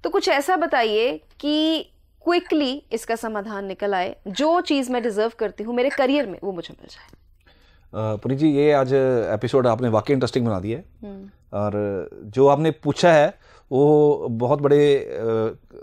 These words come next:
Speaker 2: भेद खोलेंगे आज, क्योंकि ये स्नैपशॉट एक, अ, इंस्टेंट रिजल्ट देने वाला एक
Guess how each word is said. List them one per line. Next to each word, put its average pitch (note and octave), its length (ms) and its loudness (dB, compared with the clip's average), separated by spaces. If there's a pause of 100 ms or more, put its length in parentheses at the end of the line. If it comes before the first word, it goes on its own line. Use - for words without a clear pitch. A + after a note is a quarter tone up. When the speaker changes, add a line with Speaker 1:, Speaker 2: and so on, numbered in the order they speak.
Speaker 2:
भेद A#2+ 320 2
खोलेंगे C3+ 360 4
आज, B2 200 -2 (440)
क्योंकि B2+ 220 -6
ये C#3 220 0
स्नैपशॉट C3 520 0
एक, B2+ 180 -6
अ, - 1300 -4
इंस्टेंट F3 440 0
रिजल्ट C#3 680 4
देने B2+ 260 2
वाला B2 200 2
एक A2+ 160 -4